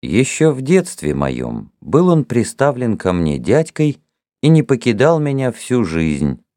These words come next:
Но теперь был уже так стар, что жил почти без занятий. Утром он подавал мне халат и туфли,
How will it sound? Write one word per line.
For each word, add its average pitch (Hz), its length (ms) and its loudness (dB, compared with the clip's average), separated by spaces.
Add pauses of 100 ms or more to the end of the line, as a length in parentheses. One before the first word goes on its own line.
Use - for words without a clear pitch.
(840)
Но 175 120 0
теперь 185 580 0
был 127 300 0
уже 95 240 2
так 95 240 -4
стар, 156 420 -2
что - 280 -4
жил 107 260 0
почти 85 440 -4
без 80 200 -6
занятий. 71 760 -8 (960)
Утром 95 420 2
он 76 140 0
подавал 82 440 0
мне 78 180 -2
халат 73 480 -4
и 76 60 -6
туфли, 151 600 -6